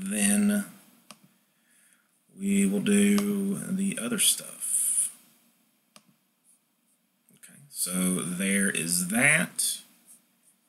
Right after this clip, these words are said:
Uh, we're gonna roll these fake dice one time. Number's eleven.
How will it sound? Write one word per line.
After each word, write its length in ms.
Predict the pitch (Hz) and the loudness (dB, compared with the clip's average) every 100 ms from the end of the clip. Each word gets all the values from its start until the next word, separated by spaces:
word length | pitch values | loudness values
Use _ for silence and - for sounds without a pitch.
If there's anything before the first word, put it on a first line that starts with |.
| _ _ _ _ _ _ _ _ _ _ _ _ _ _ _ _ _ _ _ 233 | _ _ _ _ _ _ _ _ _ _ _ _ _ _ _ _ _ _ _ -2
Uh, 280 | 233 226 226 - | 0 0 -2 -4
we're 80 | 220 | 0
gonna 140 | 214 | 2
roll 500 | 214 220 220 156 110 | 2 6 6 6 4
these 480 | 95 104 104 101 - | 2 4 4 6 6
fake 520 | - - 113 110 - | 6 4 4 0 -2
dice 720 | 95 101 127 139 - - - - - - 104 | 0 2 4 6 6 4 -2 -12 -18 -20 -18
one 160 | 104 | -16
time. 240 | 104 117 135 151 _ _ _ _ _ _ _ _ _ _ _ - - _ _ _ 101 | -16 -18 -18 -20 _ _ _ _ _ _ _ _ _ _ _ -20 -20 _ _ _ -10
Number's 260 | 101 98 | -4 0
eleven. 420 | 101 107 120 151 | 6 6 6 4